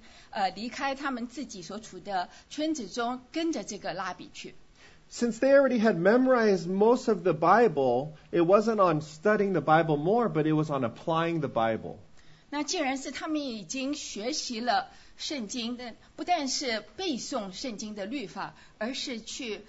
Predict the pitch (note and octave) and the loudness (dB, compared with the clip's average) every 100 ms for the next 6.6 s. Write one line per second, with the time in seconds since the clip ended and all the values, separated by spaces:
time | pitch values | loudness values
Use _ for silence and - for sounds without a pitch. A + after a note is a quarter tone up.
0 | - _ E4 D#4+ A3+ G#3+ E3 - - D#3 | -20 _ -6 -4 -4 -6 -10 -12 -10 -10
1 | C#3+ D3+ D#3 - - - - G#3+ A3 G#3 | -10 -12 -14 -18 -20 -2 4 8 10 10
2 | G3+ A3 A#3 A3 G#3 F#3 - A3+ A3 A3 | 10 10 6 2 2 0 2 6 6 8
3 | F#3 E3+ F#3 F#3 E3+ F3+ E3+ D#3+ G#3+ A3+ | 6 6 6 4 4 4 4 4 2 2
4 | A3+ F3 - F#3+ F#3 G3 F3+ F3 D#3+ E3 | 2 2 2 4 4 2 0 0 2 2
5 | D#3+ A3 D#4 C#4+ B3+ - G#3+ - G3 G3 | 2 2 2 2 -2 -4 -4 2 4 4
6 | F#3+ D#3+ C3 D3 G3+ - | 2 0 0 0 -2 -6